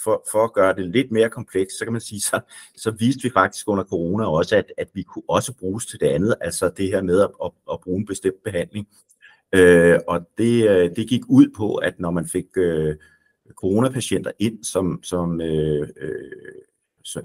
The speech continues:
ja, som havde den positive test, og som havde vejrtrækningsproblemer, så var det svært at vide, om man skulle gøre noget yderligere, øh, ved de her patienter, øh, eller ej. Og, øh, og der var, viste vi faktisk i et studie,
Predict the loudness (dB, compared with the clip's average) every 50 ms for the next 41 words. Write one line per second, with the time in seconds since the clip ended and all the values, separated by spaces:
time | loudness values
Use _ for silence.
0 | -10 -10 -12 -10 -10 -8 -2 0 2 2 2 0 -2 -4 -4 -6 -6 -6 -8 -6
1 | -2 0 0 0 0 -2 -6 -10 -6 -4 -4 0 0 0 2 2 2 2 0 -2
2 | -4 -6 -4 -4 -6 -8 -6 -4 -4 -4 -2 -4 -6 -6 -10 -12 _ -18 -8 -4
3 | 0 0 2 2 0 2 2 4 4 4 4 2 -2 -2 -2 -2 0 0 0 0
4 | 0 0 0 0 -2 -2 -4 -2 -2 -2 -4 -4 -10 -20 -20 _ _ _ _ 2
5 | 4 6 8 8 6 6 4 4 4 4 4 2 0 0 2 2 2 0 0 0
6 | 2 0 0 -2 -4 -6 -6 -4 -4 -4 -4 -4 -6 -4 -2 -4 -4 -4 -4 -2
7 | -2 -2 0 -2 -4 -6 -6 -10 _ -8 -8 -6 -4 -4 -6 -6 -6 -4 -4 -2
8 | -2 -2 -2 -2 -2 -2 -6 _ _ _ _ _ -4 -2 -2 -2 0 0 0 0
9 | 0 0 -2 -4 -8 -20 -20 -8 -2 2 4 6 6 6 6 4 4 2 2 2
10 | 2 -2 -2 0 2 2 2 0 -4 -8 -8 -8 -6 -6 -6 -6 -6 -8 -8 -8